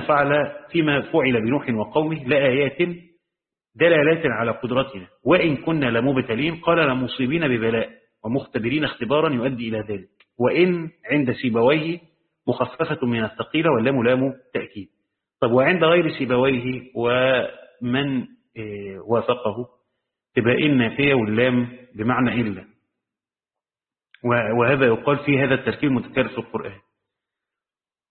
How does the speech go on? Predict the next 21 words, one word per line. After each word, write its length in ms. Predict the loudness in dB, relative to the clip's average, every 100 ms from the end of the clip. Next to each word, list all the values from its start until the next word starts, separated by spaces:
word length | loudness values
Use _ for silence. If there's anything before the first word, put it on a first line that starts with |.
| _ _ _ _ _ _ _ 2
"ثم 180 | 6 6
أنشأنا 440 | 6 4 4 4
من 160 | 4 2
بعدهم"، 460 | 2 0 -2 2
قال: 240 | 4 4 4
"من 120 | 2
بعد 160 | 2
إهلاك 420 | 2 0 -2 -4 -4
قوم 320 | 0 0 0
نوح 300 | 0 -2 -4
قرنا 600 | 0 2 2 0 -2 -6
آخرين"، 360 | -4 -2 2
يعني 300 | 2 2 0
قوم 340 | -2 0 0 -2
عاد، 460 | -4 -4 -4 -4 -8 -18 _
"فأرسلنا 480 | -2 0 -2 -2 -2
فيهم 320 | -2 -2 -2
رسولا 320 | -4 -2 0
منهم"، 440 | 0 -2 -4 -6 -2
يعني 320 | 0 0 2
هودا، 460 | 0 0 -2 -8